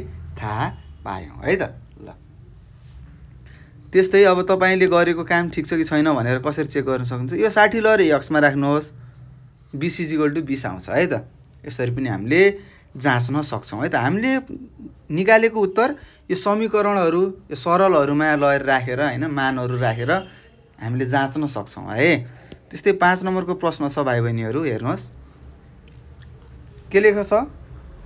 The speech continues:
एउटा सङ्ख्या र, हेर्नुहोस् यहाँ, एउटा सङ्ख्या र त्यसको आधा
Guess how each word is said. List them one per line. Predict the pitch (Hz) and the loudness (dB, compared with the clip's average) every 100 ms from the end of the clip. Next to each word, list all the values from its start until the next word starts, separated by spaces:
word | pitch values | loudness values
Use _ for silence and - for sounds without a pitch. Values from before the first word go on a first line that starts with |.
| - - - - - - - | -18 -16 -16 -16 -16 -16 -8
एउटा | 156 254 277 - 254 254 254 226 | -2 0 0 0 2 4 4 0
सङ्ख्या | - 202 190 175 160 147 | -4 0 0 0 2 2
र, | 135 | 2
हेर्नुहोस् | 170 139 110 113 131 - | 0 0 -2 -4 -6 -6
यहाँ, | 117 151 - - - - - - - 180 | -4 -6 -8 -20 -20 -20 -20 -20 -4 2
एउटा | 233 262 254 | 4 6 4
सङ्ख्या | 247 220 214 196 190 214 269 - - - 156 | 4 2 0 2 2 2 -2 -16 -20 -12 -2
र | 170 196 | 2 2
त्यसको | 196 190 - 196 196 - | 0 -2 0 0 0 -2
आधा | - 165 160 135 107 | 0 2 4 2 0